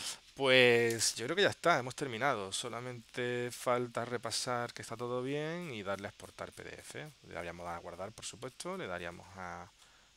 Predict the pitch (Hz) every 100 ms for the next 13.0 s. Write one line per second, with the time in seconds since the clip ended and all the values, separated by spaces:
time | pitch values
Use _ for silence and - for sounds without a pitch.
0 | _ - - - 117 147 165 95 90 127
1 | 196 - _ - - - _ _ _ _
2 | _ _ _ _ - _ _ _ _ _
3 | _ _ - - - - 113 110 113 101
4 | - - 101 101 110 117 - 95 95 -
5 | 98 - 92 95 104 85 85 110 - 170
6 | 185 - _ _ _ _ _ _ _ _
7 | _ - - - - - _ _ _ _
8 | - 101 95 90 87 87 85 87 - 95
9 | 98 95 92 - 90 101 98 98 95 101
10 | 95 139 160 160 156 160 160 131 95 87
11 | 82 - - 87 90 92 92 92 92 90
12 | 90 92 98 123 135 139 - _ - 87